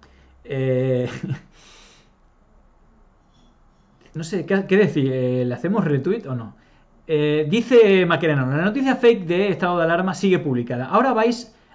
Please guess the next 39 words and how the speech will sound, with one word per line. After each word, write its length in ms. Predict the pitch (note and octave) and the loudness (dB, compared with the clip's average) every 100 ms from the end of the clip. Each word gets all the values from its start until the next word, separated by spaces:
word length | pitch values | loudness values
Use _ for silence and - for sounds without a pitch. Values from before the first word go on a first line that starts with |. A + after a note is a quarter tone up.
| - | -2
a 100 | D3+ | 2
decidir 440 | D#3 D#3 D#3+ F#3+ | 2 2 2 2
vosotros", 440 | D3+ C3 B2+ A2+ A#2+ | 0 -2 -4 -6 -6
en 80 | |
plan 240 | B2+ D#3+ F#3+ | 0 0 0
Elon 300 | D#3 D3+ B2+ | 2 2 0
Musk. 380 | A#2 A2+ - _ _ _ _ - | -6 -12 -16 _ _ _ _ -12
Eh, 380 | C#3 C3+ C3 C3+ | -4 0 0 0
retweet, 500 | C3+ D3+ F#3 D4 - - - | 2 2 2 -2 -4 -18 -6
llegamos 360 | C3 C#3 F3+ | -2 0 0
hasta 140 | F3+ F3+ | 0 0
el 80 | D3+ | -2
final, 460 | D#3+ F#3 A#3 - - _ - _ | -2 -2 -2 -6 -16 _ -20 _
corazón, 580 | F3 E3+ E3+ G#3 A3+ - - _ _ _ - | 0 0 2 0 0 -6 -18 _ _ _ -2
lo 140 | D3 | 2
dejamos 340 | C#3+ D#3+ E3 D3 | 2 2 -2 -4
pasar. 400 | A#2+ G#2+ G2+ - _ _ _ _ | -8 -8 -14 -20 _ _ _ _
De 160 | C#3 F#3 | 2 4
momento, 760 | G#3+ A#3+ C4 C4 A#3 D#4 - - _ _ _ | 4 2 2 2 0 0 -6 -20 _ _ _
eh, 840 | - C#3 C3+ C3 C3 B2+ B2 B2 C3 | -8 -6 -4 -4 -2 -2 -2 -2 -4
van 260 | C3+ E3+ F#3+ | -2 0 -2
setecientos 920 | - C#3+ C#3 B2 - D#3+ F#3+ A3+ A3 | 0 0 0 -4 -2 -2 0 -2 -2
sesenta 380 | D#3 D#3 C3 | -4 -4 -4
y 40 | B2 | -4
siete 280 | - D#3 G3 | -4 -2 0
retweets, 640 | D#3+ D3+ F3+ G3 - - _ _ - - _ | 0 0 0 0 -6 -20 _ _ -20 -20 _
eh, 200 | C3 C3 | -6 -2
contra 400 | D#3+ E3 F#3+ F3 | 0 0 0 0
trescientos 360 | C#3+ C#3 E3 F#3 | -2 -2 0 0
veintiocho 360 | D3+ D#3 D#3 | 2 0 2
me 80 | D#3+ | 2
gusta. 200 | D#3 D3+ | 2 0
Va 140 | D3 | 2
ganando, 280 | F#3+ F#3+ A#3+ | 2 2 2
llegamos 260 | F#3 D#3+ A3+ | 2 4 2
hasta 100 | A3 | 0
el 80 | D3 | 0
final. 260 | E3 E3 E3 | 0 0 2
Entiendo, 920 | D#3 D#3 D3+ B3 C#4+ A#3 F#3+ B3+ | 0 0 0 -2 0 0 -2 -4